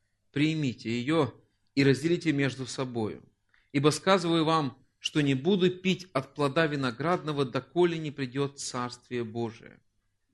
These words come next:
И, взяв хлеб, и благодарив, преломил и подал им, говоря: "Сие есть тело мое, которое за вас предается. Сие творите воспоминание мое, или в мое воспоминание.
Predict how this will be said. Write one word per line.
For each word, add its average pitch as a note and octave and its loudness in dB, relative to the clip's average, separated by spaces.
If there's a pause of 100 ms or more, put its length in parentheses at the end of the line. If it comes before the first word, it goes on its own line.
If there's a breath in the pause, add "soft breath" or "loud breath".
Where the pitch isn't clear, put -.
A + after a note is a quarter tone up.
(240)
И, A#2+ -2
взяв A#2 2
хлеб, E3+ -2 (460)
и C#3+ 0
благодарив, D#3 4
преломил D#3 2
и F3 4
подал D3+ 2
им, E3+ 0
говоря: C#3 0 (320)
"Сие F3+ 2
есть F3+ 0
тело D#3+ 2
мое, A#2 -2
которое C3+ 0
за B2 0
вас D#3 -2
предается. C#3 -2 (600)
Сие D3+ 8
творите D#3 2
воспоминание C#3+ -2
мое, G#2+ -6 (720)
или G#2 -8
в G2+ -6
мое C3 2
воспоминание. A#2+ -4